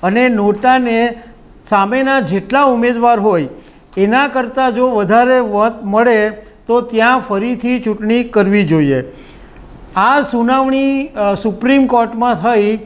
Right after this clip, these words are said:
એમાં સુરત લોકસભા બેઠકનો પણ ઉલ્લેખ કરવામાં આવ્યો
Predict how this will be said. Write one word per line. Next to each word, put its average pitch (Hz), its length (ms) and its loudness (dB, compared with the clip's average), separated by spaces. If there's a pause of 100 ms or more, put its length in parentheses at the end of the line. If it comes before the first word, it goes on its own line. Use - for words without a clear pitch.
(240)
એમાં 254 480 0
સુરત 247 640 0
લોકસભા 240 600 2
બેઠકનો 233 540 -2
પણ 233 180 0
ઉલ્લેખ 220 420 0
કરવામાં 220 520 2
આવ્યો 196 580 0